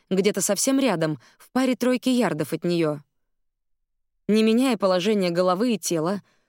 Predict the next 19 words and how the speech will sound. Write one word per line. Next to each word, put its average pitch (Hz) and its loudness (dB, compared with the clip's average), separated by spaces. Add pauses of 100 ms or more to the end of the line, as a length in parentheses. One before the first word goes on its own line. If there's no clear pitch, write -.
(160)
Уинифред 208 0
раскрыла 196 -2
глаза, 170 -2 (240)
уставившись 185 -2
на 190 0
ровный 170 0
край 180 -2
крыши 233 -4
соседнего 202 -2
здания. 175 -4 (920)
Она 185 0
старалась 190 -2
не 202 0
думать 190 0
о 160 0
том, 226 -2
что 175 -4
в 160 -4
руке 185 -2